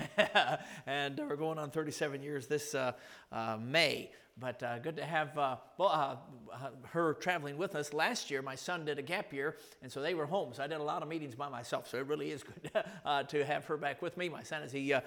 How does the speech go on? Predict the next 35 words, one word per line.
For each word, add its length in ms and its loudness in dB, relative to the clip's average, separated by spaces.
mentioned, 320 0
Pastor 260 4
mentioned, 280 -6
is, 120 -8
uh, 240 -6
in 160 -8
college. 460 -2
Uh, 340 0
he's 160 -8
really 160 -8
bummed 340 -8
he's 140 -12
missing 260 -10
out 140 -8
on 80 -18
California. 500 -8
But 240 8
nonetheless, 540 4
uh, 260 6
we 160 0
are, 260 4
uh, 80 -4
delighted 420 -2
to 80 -4
be 140 -6
here, 260 0
and 220 -4
may 100 -4
the 80 -8
Lord, 400 -6
uh, 160 -2
make 380 -4
this 260 2
time 500 -6
count. 480 -12